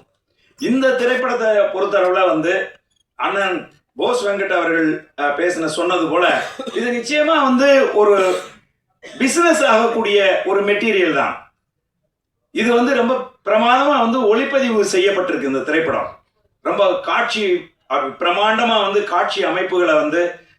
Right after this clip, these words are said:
தம்பி பாஸ்கர் அவர்கள் மிக அற்புதமா வந்து ஒளிப்பதிவு செய்திருக்கிறார். அதே போல ஒரு ஆர்வம் ஊட்டுகிற திரைக்கதை இந்த படத்துல இருக்குது. நமக்கு அந்த ட்ரெய்லரை பார்க்கும் போதே நமக்கு வந்து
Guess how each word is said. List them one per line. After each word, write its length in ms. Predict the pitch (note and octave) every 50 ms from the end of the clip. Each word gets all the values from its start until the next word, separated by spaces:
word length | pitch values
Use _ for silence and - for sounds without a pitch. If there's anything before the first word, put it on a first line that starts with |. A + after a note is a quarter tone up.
| _ _ -
தம்பி 200 | D3+ D#3+ D#3+ D#3
பாஸ்கர் 500 | - D3 D#3 F3 G3+ - - G3+ F#3 E3+
அவர்கள் 240 | D#3+ D3+ E3 E3 D#3
மிக 160 | D#3+ F3 G3+ A3
அற்புதமா 520 | F#3+ F3+ - - G#3 G#3 G#3 G#3 G#3 G3+ G3
வந்து 240 | F3+ F3 F3 F3 F#3 F#3 E3 D#3+ - - - - -
ஒளிப்பதிவு 500 | C3 C3+ D#3 G3+ G3+ - F3 F3 E3 D3+
செய்திருக்கிறார். 640 | - - D#3 D3+ D3+ D3 C#3 - C#3 C#3 D3 D3+ D3 - - - - - _ _ _ _ - -
அதே 180 | D#3+ G3+ A3+ A#3
போல 200 | A3 G#3 G#3 G3+ G3+ G3 F#3+ F#3+ F#3+ - _ _ _ _ _ _ -
ஒரு 160 | G3+ G#3+ G#3+ G3+ G3+ G#3+
ஆர்வம் 400 | A3+ D4 D#4 D#4 D#4 D4+ D4 C4+ C4
ஊட்டுகிற 360 | C#4 C#4+ C#4+ C#4 C4 C4 B3+ B3 A#3 A3+
திரைக்கதை 480 | - A#3+ A#3 D4 D#4 D#4 D4+ C#4 B3+ A#3+ A#3+
இந்த 140 | A3+ G#3 F3
படத்துல 360 | D#3 - - A3+ A3+ A#3+ A3 G3+
இருக்குது. 360 | G3 A3+ B3 A#3+ A3+ G#3+ F3
நமக்கு 280 | E3+ E3+ F3+ F3+ F3 F3+
அந்த 120 | E3+ E3+
ட்ரெய்லரை 480 | D#3+ E3 F#3+ G#3+ A#3+ C4 C4 B3+ A3+ G#3 F#3
பார்க்கும் 340 | G3 F#3+ G3+ G#3 G#3 G#3
போதே 200 | G3+ G3 G3+ G#3+ A3
நமக்கு 280 | G#3+ G3 F#3 F3+ - E3
வந்து 240 | E3+ E3+ F3 F3+ F#3+